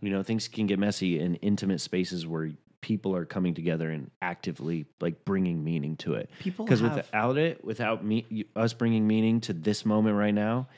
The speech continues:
Speaker 2: Yeah.
Speaker 1: it's three jabronis, like, maybe, maybe a jabroni and two really handsome
Speaker 2: <laughs>
Speaker 1: other people.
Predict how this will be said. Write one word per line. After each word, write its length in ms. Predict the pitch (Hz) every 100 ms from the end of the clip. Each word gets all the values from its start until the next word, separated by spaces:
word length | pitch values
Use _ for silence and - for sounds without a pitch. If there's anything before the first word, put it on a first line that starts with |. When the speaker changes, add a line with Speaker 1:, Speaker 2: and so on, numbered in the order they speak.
| -
Speaker 2:
Yeah. 160 | 98 -
Speaker 1:
it's 220 | 104 -
three 440 | - - - 120 123
jabronis, 720 | 104 92 107 110 95 92 90
like, 260 | 90 82 - _ _ _ _ _ 127
maybe, 320 | 123 110 87 -
maybe 420 | - 117 120 113
a 220 | 82 - 107
jabroni 500 | 101 101 98 95 92
and 100 | 90
two 220 | 107 95
really 240 | 95 92
handsome 360 | 95 92 127 95
Speaker 2:
<laughs> 20 |
Speaker 1:
other 280 | 92 104 107
people. 440 | 107 107 131 127